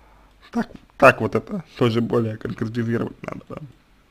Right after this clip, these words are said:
Для вас, опять же, вы в этом нуждаетесь. Вот. А, вот, в принципе, так,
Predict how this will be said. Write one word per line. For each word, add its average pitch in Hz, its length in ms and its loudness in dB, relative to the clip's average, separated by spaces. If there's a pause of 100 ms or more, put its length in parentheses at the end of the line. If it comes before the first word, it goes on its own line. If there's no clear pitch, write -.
(240)
Для 139 200 12
вас, 117 260 12
опять - 260 -12
же, 160 120 -12 (540)
вы 123 180 2
в 113 40 -2
этом - 220 -8
нуждаетесь. - 480 -10 (2500)
Вот. 113 340 -6 (460)
А, - 600 -10
вот, 139 420 2
в - 20 -20
принципе, 139 800 0 (3000)
так, 165 380 6